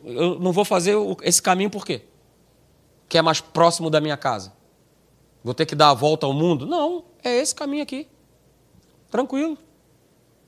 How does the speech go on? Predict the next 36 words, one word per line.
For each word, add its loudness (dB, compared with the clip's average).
de -2
boa. 2
Porque -4
é 2
isso, 2
e 0
o 2
inferno 2
vai 2
promovendo 0
essas -4
coisas 0
pra 6
eu 8
cada 4
vez, 0
"Não, 2
agora 2
eu -2
não -6
faço -6
mais -6
isso, -14
agora -4
eu -8
não -8
faço -6
mais -6
aquilo, -8
agora -4
não -8
sei -10
o -14
quê -8
e -16
tal." -4